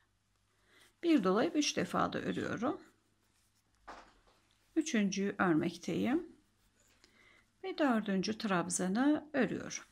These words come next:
Şimdi sola doğru yatanları örüyorum.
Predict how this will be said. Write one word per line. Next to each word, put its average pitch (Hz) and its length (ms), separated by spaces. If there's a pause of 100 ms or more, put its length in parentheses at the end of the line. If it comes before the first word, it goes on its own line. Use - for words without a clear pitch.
(3000)
Şimdi 277 480 (100)
sola - 580
doğru 190 240
yatanları 196 600
örüyorum. 185 600